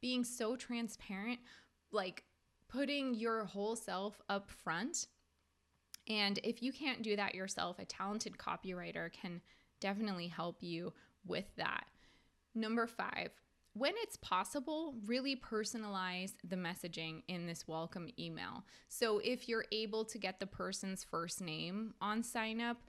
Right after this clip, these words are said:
that would be a really great thing to include in the welcome email or in the, the body copy or even in the subject line. You can, in the welcome email, also invite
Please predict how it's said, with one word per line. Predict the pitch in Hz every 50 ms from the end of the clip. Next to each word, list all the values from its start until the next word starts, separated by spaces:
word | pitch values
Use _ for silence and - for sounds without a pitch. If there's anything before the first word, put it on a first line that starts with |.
| - - - - -
that | - 220 214 196
would | 196 208 208 190
be | 190 190
a | 196 185
really | 175 180 190 190
great | 185 170 175 170 175 - -
thing | - 185 170 170 170
to | 165 - -
include | - 170 170 - - 185 180 180 170
in | 160 170
the | 160 160
welcome | 151 165 170 175 - 185 180 180
email | - 185 190 185 190 185 185 180 180 180 - -
or | - 165 165 165 165 - -
in | 233 220 214 214
the, | 196 190 196 - - 190 185
the | 160 180 170 165 165
body | - 180 180 185 202 202 202
copy | 202 - - 208 208 208 - 220 214 208 196
or | - - 170 170
even | 175 180 180 190 180
in | 165 165
the | 165 165
subject | 165 - 170 175 170 170 - 180 185 185
line. | 208 196 190 190 190 190 190 196 - - - - - - - _
You | - 220 240 262
can, | 247 - - 269 233 233 240 247 240
in | 233 240 - 233 226
the | 220 208
welcome | 202 196 180 196 196 - 220 220
email, | 208 214 226 226 226 226 226 226 208 - -
also | 175 190 220 220 - 247 226 214
invite | - - 202 196 180 170 175 190 180 185 208 226 -